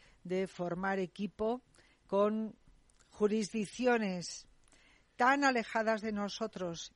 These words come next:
y probablemente tampoco, tampoco democráticas como,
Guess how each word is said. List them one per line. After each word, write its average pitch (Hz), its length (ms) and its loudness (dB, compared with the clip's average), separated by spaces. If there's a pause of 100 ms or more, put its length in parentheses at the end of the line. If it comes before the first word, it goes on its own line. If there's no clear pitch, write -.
y 185 120 -4
probablemente 185 840 -6
tampoco, 175 760 -10 (400)
tampoco 175 420 -8
democráticas 175 920 -10
como, 170 580 -10